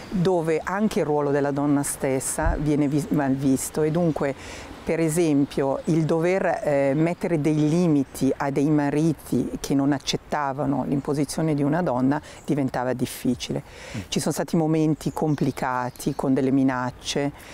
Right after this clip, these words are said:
Il lavoro più facile in realtà era quello che tu svolgevi all'interno, quando venivi a contatto con l'esterno,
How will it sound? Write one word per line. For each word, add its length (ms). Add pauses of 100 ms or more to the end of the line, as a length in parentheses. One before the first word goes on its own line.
(200)
Il 100
lavoro 240
più 140
facile 400
in 60
realtà 460
era 120
quello 180
che 120
tu 100
svolgevi 500
all'interno, 640
quando 280
venivi 280
a 60
contatto 640
con 200
l'esterno, 720